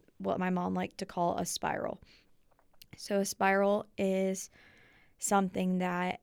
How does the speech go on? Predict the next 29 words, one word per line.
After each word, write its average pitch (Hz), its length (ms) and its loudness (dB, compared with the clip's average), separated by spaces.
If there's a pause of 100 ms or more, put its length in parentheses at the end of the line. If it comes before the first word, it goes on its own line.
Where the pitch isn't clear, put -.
one 185 340 0
thing 196 240 -2
happens 196 720 -4
and 190 120 -2
then 190 120 -2
it - 240 -4
just - 320 -8
spirals 185 680 -2
down. 208 460 -6 (220)
And 190 520 -2 (360)
I 226 80 0
still 233 240 0
have 190 240 -2
some 185 180 0
of 185 80 -2
those 180 260 0
times 190 520 -4
where 185 480 0 (320)
I 190 80 2
don't 190 180 0
wanna 190 160 -2
get 190 140 0
out 185 100 0
of 185 60 -2
bed 190 220 0
in 185 120 -2
the 185 60 0
morning, 185 580 -2 (120)
or 185 580 0